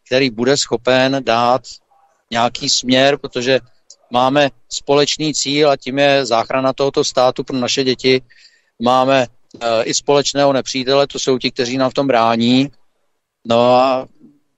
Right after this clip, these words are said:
proto já jsem si tady dovolil jako ty lidi pozvat, abych se jich zeptal, jaký je jejich názor, jaký je názor na pozici,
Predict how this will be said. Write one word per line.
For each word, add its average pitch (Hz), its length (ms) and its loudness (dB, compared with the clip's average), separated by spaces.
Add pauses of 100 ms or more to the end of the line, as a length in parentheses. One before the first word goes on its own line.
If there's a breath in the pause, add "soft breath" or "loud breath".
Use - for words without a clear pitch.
proto 143 520 -2
já 127 280 0
jsem 135 180 -8
si 135 140 -10
tady 139 200 0
dovolil 127 380 0
jako 135 200 -2
ty 131 120 -6
lidi 131 240 -4
pozvat, 131 440 -2
abych 131 220 -4
se 147 140 -2
jich 135 140 -4
zeptal, 139 460 2 (540)
jaký 117 260 -4
je 143 140 4
jejich 139 280 2
názor, 135 640 2 (340 loud breath)
jaký 120 220 -6
je 139 140 4
názor 131 360 0
na 139 140 0
pozici, 131 640 -2